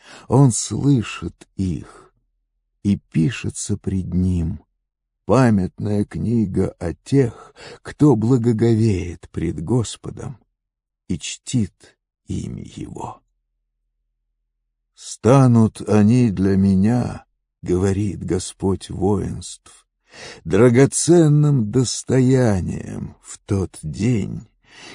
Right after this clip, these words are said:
когда я избавлю их, сохраню их и явлю им сочувствие свое, как отец сыну,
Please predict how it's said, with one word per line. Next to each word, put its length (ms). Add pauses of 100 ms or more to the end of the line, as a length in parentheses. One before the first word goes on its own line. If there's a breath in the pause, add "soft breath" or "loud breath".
когда 480
я 300 (100)
избавлю 920 (100)
их, 560 (720)
сохраню 920
их 480 (320 loud breath)
и 100
явлю 540
им 280
сочувствие 960
свое, 680 (800)
как 640
отец 1000 (160)
сыну, 920